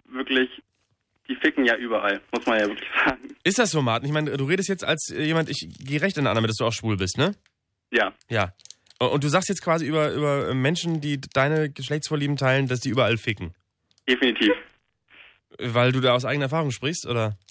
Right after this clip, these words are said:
Speaker 1: Also nicht von mir, aber von allen Leuten so ungefähr, die ich kenne.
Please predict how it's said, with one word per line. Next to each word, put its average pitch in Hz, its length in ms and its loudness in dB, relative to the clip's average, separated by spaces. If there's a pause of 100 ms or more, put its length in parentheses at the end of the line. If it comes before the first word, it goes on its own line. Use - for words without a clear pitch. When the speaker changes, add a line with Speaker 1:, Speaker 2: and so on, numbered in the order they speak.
(100)
Speaker 1:
Also 147 160 2
nicht 185 180 -2
von 139 200 0
mir, 156 260 4
aber 139 220 0
von 131 220 -2
allen 135 260 2
Leuten 123 340 2
so 120 80 -4
ungefähr, 117 260 2
die 110 100 -4
ich - 80 -8
kenne. 107 300 2